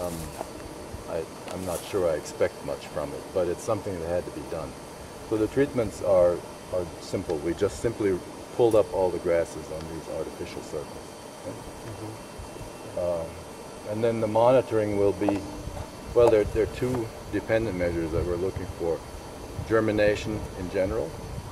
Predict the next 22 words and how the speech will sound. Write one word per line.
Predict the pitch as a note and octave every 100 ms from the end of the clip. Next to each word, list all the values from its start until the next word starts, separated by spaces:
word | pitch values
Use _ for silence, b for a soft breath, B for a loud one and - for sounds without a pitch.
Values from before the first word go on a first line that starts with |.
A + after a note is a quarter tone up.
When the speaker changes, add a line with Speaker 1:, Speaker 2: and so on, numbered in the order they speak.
| - -
Speaker 1:
and | F2+
the | F2+
species | - G#2 - F#2
that | G2
germinate. | G2+ G#2 G2+ G#2 - - - - -
And | G#2+
secondly, | - B2+ B2 G#2+ G2+
whether | G2+ A2 A2 G2+
the | F#2+
grass | - G2+ G#2+ A2 G#2+
around | G2 G2+ G2+
the | F#2+
perimeter | F#2+ G2 G#2+ A#2 F#2 E2 E2 - E2+
is | - -
taller | F2+ E2 D#2 - -
than | E2+ D#2
the | D2+ C2+ - -
grass | D#2 - - - - - -
in | D#2+ D#2
the | D2 - F#2 E2+ C#2+ - - -
circle. | - D2 B1+ C2 -
So, | F2 E2